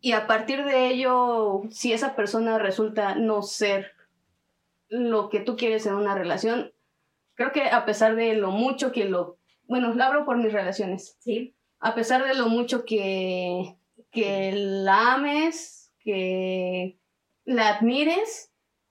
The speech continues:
Speaker 1: y que creas que esa persona sea mágica en tu vida, este, pues hay que acabarlo, ¿no?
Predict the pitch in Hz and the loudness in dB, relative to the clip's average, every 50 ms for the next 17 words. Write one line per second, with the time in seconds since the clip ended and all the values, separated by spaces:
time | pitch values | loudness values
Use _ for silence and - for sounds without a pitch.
0 | _ _ - 220 196 - - - 208 208 196 196 - 220 214 220 214 214 - - | _ _ -10 -10 -10 -10 -8 -4 -2 -2 -2 -2 -2 0 2 2 2 0 -2 -2
1 | 233 214 214 220 220 220 220 196 202 208 202 202 202 196 190 208 202 196 190 190 | -2 -2 0 -2 -2 -2 -2 -4 -2 -2 -2 0 -2 -2 -2 -2 -2 0 0 -2
2 | 190 - - _ - 226 214 226 240 233 - 254 233 - - 269 269 277 269 262 | -4 -6 -10 _ -4 -2 0 0 0 0 -2 -4 -4 -4 -4 -4 -2 -2 -4 -4
3 | 269 262 262 277 285 285 311 392 440 440 _ _ _ _ _ _ _ _ _ _ | -4 -4 -4 -2 -2 -2 -2 -4 -4 -8 _ _ _ _ _ _ _ _ _ _
4 | _ _ _ _ _ _ _ _ _ _ _ _ - - 202 196 196 - - 202 | _ _ _ _ _ _ _ _ _ _ _ _ -6 -4 -2 -2 -4 -4 -4 -4
5 | 190 190 214 208 196 220 226 226 - 226 220 226 214 208 190 190 185 180 175 180 | -4 -2 -2 -2 0 0 -2 0 0 -2 0 0 2 2 2 0 0 -2 -4 -2
6 | 185 220 269 339 - - | -2 -2 -2 -4 -6 -10